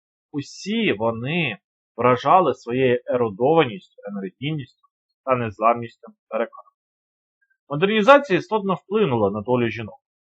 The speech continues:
Розширилися їхні можливості і права, емансипація.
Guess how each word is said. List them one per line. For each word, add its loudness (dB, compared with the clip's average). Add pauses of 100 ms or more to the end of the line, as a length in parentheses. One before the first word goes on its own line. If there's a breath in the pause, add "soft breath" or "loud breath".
(140)
Розширилися 0
їхні -6 (280)
можливості 0
і -12
права, 2 (720)
емансипація. 0